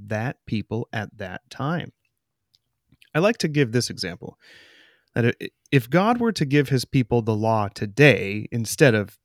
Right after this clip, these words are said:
thirty-five hundred years ago, then he might mention something that governs internet usage.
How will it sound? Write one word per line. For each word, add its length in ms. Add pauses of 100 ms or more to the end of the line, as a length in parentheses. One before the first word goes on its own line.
thirty-five 460
hundred 260
years 220
ago, 320 (800)
then 100
he 100
might 220
mention 300
something 400
that 220
governs 440
internet 460
usage. 600